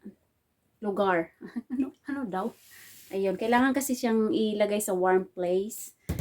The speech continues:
So, ayan, malinis na to dito. Inano ko na, winash ko na siya as in. Ayan, hayaan na lang natin yan. Pero okay na yan, naka-sterilize na yan. Ngayon, gagawin natin is, ipo-form na natin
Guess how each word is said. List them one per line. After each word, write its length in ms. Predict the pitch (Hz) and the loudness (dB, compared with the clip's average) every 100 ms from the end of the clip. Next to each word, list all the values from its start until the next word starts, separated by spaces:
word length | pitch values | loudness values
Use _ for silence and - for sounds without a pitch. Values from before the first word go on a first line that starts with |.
| - - | -10 -6
So, 80 | 208 | -4
ayan, 320 | 233 214 214 | 0 0 0
malinis 400 | 214 247 254 247 | 2 6 6 4
na 160 | 233 | 0
to 80 | 233 | 0
dito. 640 | 214 285 - 214 220 285 - _ _ 392 | 2 0 4 6 6 4 -2 _ _ -4
Inano 240 | 403 202 | 0 0
ko 160 | - 254 | 2 4
na, 120 | 403 - - - - - _ _ | 8 8 8 6 2 -12 _ _
winash 580 | 202 208 214 226 - - - | -6 -2 2 2 0 -4 4
ko 80 | 262 | 6
na 160 | 226 | 6
siya 260 | 233 226 - | 4 0 0
as 160 | 208 - | -2 -4
in. 400 | 196 208 254 294 - - | -2 2 4 4 0 -6
Ayan, 320 | 180 180 185 | -2 0 0
hayaan 300 | 220 220 214 | -2 -4 -4
na 80 | 208 | -4
lang 160 | 208 | -4
natin 320 | 202 196 208 190 | -2 -2 -2 -2
yan. 120 | 185 | -2
Pero 180 | 190 180 180 | -4 0 0
okay 240 | 185 190 | -2 2
na 80 | 185 180 | 4 4
yan, 220 | 170 175 | 2 -4
naka-sterilize 960 | 170 175 175 - - 185 180 180 180 190 | -6 -8 -10 -10 -8 -4 -4 -4 -6 -8
na 180 | 180 | -10
yan. 40 | 185 _ _ _ _ _ - | -12 _ _ _ _ _ -8
Ngayon, 440 | 277 262 233 233 240 | 0 4 4 6 4
gagawin 320 | 220 214 220 | 4 2 4
natin 260 | 214 208 190 | 2 0 0
is, 380 | - 254 262 - _ _ _ _ - | 2 2 0 -8 _ _ _ _ -2
ipo-form 1120 | 240 240 233 226 226 - 233 220 226 220 220 | 2 4 4 4 2 0 -2 0 2 4 4
na 140 | 214 | 4
natin 340 | 208 202 196 | 4 2 0